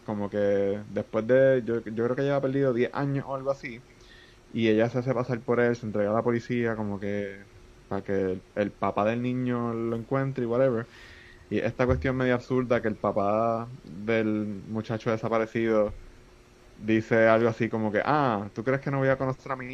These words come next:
hijo? Ese es mi hijo." Y es súper funny porque no lo conoce porque es, no es su hijo.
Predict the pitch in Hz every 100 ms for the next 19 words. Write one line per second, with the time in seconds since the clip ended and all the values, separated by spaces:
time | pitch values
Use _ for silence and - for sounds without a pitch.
0 | 143 135 117 104 101 - - 113 - 131
1 | 131 135 131 120 104 - - - - -
2 | 104 - 110 110 113 110 104 92 - 95
3 | 92 92 101 107 107 - 95 92 - 95
4 | - - 101 95 98 - 107 107 95